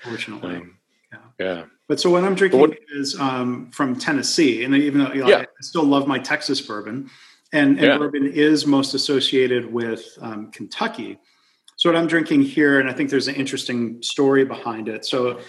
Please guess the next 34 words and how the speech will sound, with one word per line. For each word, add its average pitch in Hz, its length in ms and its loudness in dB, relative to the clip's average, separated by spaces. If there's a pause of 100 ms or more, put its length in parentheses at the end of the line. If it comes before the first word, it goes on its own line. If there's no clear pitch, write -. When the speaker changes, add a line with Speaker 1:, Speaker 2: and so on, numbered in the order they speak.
(120)
Speaker 1:
know, 190 80 4
it's 160 140 0
a - 40 6
Speaker 2:
Hmm. 151 60 4
Speaker 1:
Tennessee 196 400 2
whiskey, 120 720 -2 (720)
which 143 320 2
is, 131 400 2
you 135 80 -2
know, 120 100 -8
a 131 60 -4
specific - 720 -2 (320)
designation, 127 800 0
Jack 113 260 -4
Daniel's 131 540 -2
being 120 260 -4
the 113 60 -4
most 110 300 -8
famous 113 640 -2 (580)
of 143 180 0
the 139 80 2
Tennessee 135 440 -2
whiskeys. 113 680 -4
Um, 113 380 -8 (320)
Speaker 2:
Yeah. 107 140 2 (180)
Speaker 1:
would, 196 420 4
would 165 220 0
probably 143 540 2
legally, 127 480 0
technically 123 560 -6
also 123 400 -4
categorize, 117 840 -4
um, 113 360 -12
as, 123 180 -6